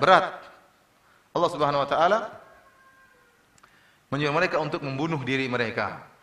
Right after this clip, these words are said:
Kata Allah Subhanahu wa taala, "Wa idz qala Musa liqaumihi, ya qaumi innakum zalamtum anfusakum bittikhadhikumul ijal, fatubu ila bari'ikum."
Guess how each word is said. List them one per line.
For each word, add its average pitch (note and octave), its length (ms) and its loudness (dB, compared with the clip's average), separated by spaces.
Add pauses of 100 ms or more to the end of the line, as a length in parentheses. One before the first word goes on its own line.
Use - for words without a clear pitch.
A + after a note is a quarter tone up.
(520)
Kata C3+ 480 0 (160)
Allah C3+ 160 0
Subhanahu B2 320 -4
wa A#2+ 80 -2
taala, D3 240 0
"Wa C3+ 160 -2
idz C#3 80 -10
qala D3+ 320 0
Musa C#3+ 240 -4
liqaumihi, D#3+ 720 -2 (300)
ya D3 240 4
qaumi E3+ 320 2
innakum F3 420 -4
zalamtum F#3 460 2
anfusakum F#3+ 560 0
bittikhadhikumul F3 880 0
ijal, A#2 320 -4
fatubu F3 480 -2
ila D3 240 2
bari'ikum." B2 640 -2